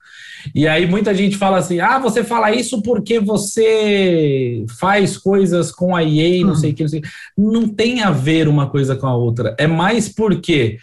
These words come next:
Speaker 1: se você faz a análise de, "Tá, se alguém tá perdendo, tem que ter um motivo, né, pra essa lógica nossa de por que estaria perdendo." E a, na minha visão, o, o, o, o, a fifa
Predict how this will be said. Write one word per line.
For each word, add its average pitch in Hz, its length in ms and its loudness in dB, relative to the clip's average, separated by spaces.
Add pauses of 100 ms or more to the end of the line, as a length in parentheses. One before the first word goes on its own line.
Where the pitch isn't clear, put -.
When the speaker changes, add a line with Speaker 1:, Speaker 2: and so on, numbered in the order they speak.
(300)
Speaker 1:
se - 240 -4
você 160 480 0
faz 170 800 0
a 120 140 -2
análise 113 600 0
de, 104 380 -2 (300)
"Tá, 92 340 -6
se - 160 -6
alguém 139 240 2
tá 165 140 0
perdendo, 120 760 0 (320)
tem 117 140 2
que 113 80 0
ter 147 220 2
um 247 200 -2
motivo, 143 680 0
né, 117 120 0
pra 117 140 -2
essa 113 180 -2
lógica 117 520 2
nossa 117 280 0
de 110 80 -2
por 202 240 0
que 170 120 0
estaria 143 440 0
perdendo." 117 600 0 (420)
E 147 100 2
a, - 140 0
na 185 220 4
minha 240 320 2
visão, 151 580 0 (160)
o, 147 100 2
o, 156 300 2
o, 139 220 -2
o, - 600 -8 (380)
a - 180 -4
fifa 123 680 -2